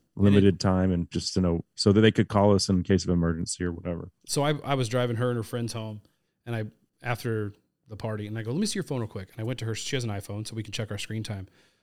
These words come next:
Speaker 1: Her screen time for that day, like, her time on her phone was twelve hours and thirteen minutes. That's the average time people are awake in the day. She had spent twelve hours with her screen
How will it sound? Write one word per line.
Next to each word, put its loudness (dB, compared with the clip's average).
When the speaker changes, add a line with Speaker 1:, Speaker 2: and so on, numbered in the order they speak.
Speaker 1:
Her -2
screen 2
time 0
for -6
that -2
day, -2
like, -12
her -12
time -2
on 0
her -2
phone -4
was -8
twelve -4
hours -2
and -10
thirteen -8
minutes. -14
That's -2
the 0
average 2
time 2
people -4
are 0
awake -2
in -2
the -2
day. -8
She -2
had 0
spent -4
twelve 0
hours 0
with -6
her -2
screen -2